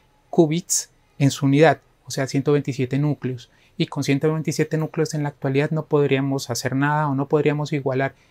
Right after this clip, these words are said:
en la mayoría de procesamientos actuales que hacemos a un computador tradicional.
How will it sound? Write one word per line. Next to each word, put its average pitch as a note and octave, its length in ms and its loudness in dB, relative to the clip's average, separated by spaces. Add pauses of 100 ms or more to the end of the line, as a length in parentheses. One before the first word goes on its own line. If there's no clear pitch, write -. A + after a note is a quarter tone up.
(160)
en C#3 160 2
la C#3+ 120 4
mayoría D3 560 4
de D#3+ 60 0
procesamientos D3 680 -2
actuales C#3 400 -4
que C3+ 80 0
hacemos E3 440 -4 (280)
a C3 160 2
un C3 100 2
computador C3+ 580 -2
tradicional. B2+ 680 0